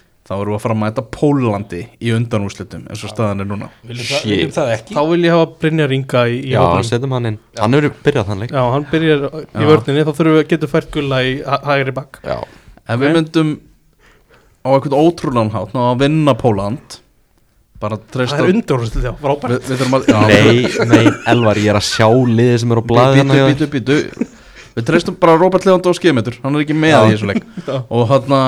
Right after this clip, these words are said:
Speaker 1: það er
Speaker 3: Ekki.
Speaker 1: þá erum við að fara að mæta sigurverunum úr við erum Króatíu og Eistland, sem er alltaf Króatía.
Speaker 3: Þetta er eiginlega ógeðslegt.
Speaker 1: Þá
Speaker 3: Hvernig er Króatía þarna?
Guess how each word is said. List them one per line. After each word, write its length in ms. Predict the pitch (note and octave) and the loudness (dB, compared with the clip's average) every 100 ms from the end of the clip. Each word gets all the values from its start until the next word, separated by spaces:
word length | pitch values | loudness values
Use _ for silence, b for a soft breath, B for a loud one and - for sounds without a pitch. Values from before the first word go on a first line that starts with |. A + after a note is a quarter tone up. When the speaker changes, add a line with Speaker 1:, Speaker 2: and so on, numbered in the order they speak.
| B2+ - | 0 -2
Speaker 1:
það 240 | - C#3+ C#3+ | -2 2 4
er 300 | B2 D3 - B B B | 4 2 0 B B B
Speaker 3:
Ekki. 320 | E2+ - G#2+ - | -12 -10 -12 -10
Speaker 1:
þá 160 | A#2+ B2+ | -4 0
erum 260 | D3 C#3+ | 2 2
við 60 | C#3+ | 2
að 60 | C#3+ | 2
fara 80 | |
að 60 | C#3+ | 2
mæta 180 | D3 C#3 | 0 0
sigurverunum 540 | D#3+ D#3 D3 C#3 C#3 C3+ | 2 4 4 2 2 0
úr 80 | |
við 140 | C3+ C3+ | 2 0
erum 160 | C3 | 0
Króatíu 480 | - C#3+ C3 B2+ D3 | -2 2 2 2 2
og 20 | E3+ | 2
Eistland, 400 | F#3 - G#2+ - | 2 -4 -4 -2
sem 160 | A#2 A2+ | 0 0
er 60 | |
alltaf 240 | A2+ A#2+ - | 0 -2 2
Króatía. 540 | F#3 F#3 A#2 - - | 4 4 4 0 -8
Speaker 3:
Þetta 320 | - A2 C#3 A#2 | -8 -8 -2 0
er 20 | |
eiginlega 380 | A#2+ A2 A2 B2+ | 2 2 0 0
ógeðslegt. 960 | F#3 G#3+ - - D#3 G#2 - G2+ - | 0 -2 -12 -4 -2 -2 -4 -12 -8
Speaker 1:
Þá 60 | - | -2
Speaker 3:
Hvernig 420 | C#3+ B2 F3 F3+ | 0 2 4 2
er 80 | G3 | 0
Króatía 560 | - G3 G3 B2 A#2+ B2 | -2 0 2 2 -2 -4
þarna? 240 | F#2+ | -6